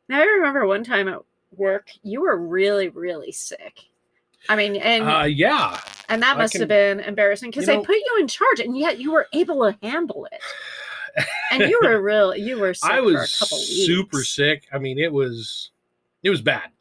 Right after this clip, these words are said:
Speaker 2: I
Speaker 1: Yeah.
Speaker 2: honestly, I, we never found out what it was.
Speaker 1: No.
Speaker 2: Some kind of intestinal problem or something like that.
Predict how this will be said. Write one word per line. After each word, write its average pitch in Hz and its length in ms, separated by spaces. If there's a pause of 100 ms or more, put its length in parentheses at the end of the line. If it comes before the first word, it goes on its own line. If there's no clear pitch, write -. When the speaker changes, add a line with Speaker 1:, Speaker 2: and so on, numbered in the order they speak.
Speaker 2:
I 165 140
Speaker 1:
Yeah. 202 180
Speaker 2:
honestly, 180 320
I, 143 80 (180)
we 147 120
never 160 240
found 151 200
out 131 140
what 131 80
it 127 80
was. 110 400
Speaker 1:
No. 208 560 (140)
Speaker 2:
Some 160 180
kind 151 180
of 143 60
intestinal 139 580
problem 120 520
or 120 60
something 123 280
like 117 240
that. 117 340